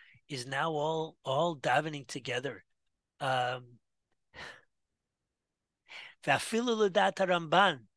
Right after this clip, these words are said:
שתפילה מדרבנן יהיו חייבות להתפלל כל יום, שבח תחילה והודה, וכלשון הרמב"ם, ריש אחוז תפילה. According to this, it should be tefillah, this tefillah should be deoraisa now,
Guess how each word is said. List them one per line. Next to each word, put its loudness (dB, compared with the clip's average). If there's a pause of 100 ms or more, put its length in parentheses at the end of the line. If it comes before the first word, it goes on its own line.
(280)
שתפילה 4
מדרבנן 4
יהיו 0
חייבות 2
להתפלל 0
כל -2
יום, -2
שבח 0
תחילה -6 (160)
והודה, 0 (140)
וכלשון -2
הרמב"ם, -2
ריש -6
אחוז -8
תפילה. -4 (360)
According 4
to 2
this, 0
it -6
should -2
be 0
tefillah, 0 (120)
this 2
tefillah 0
should -4
be -2
deoraisa 2
now, -4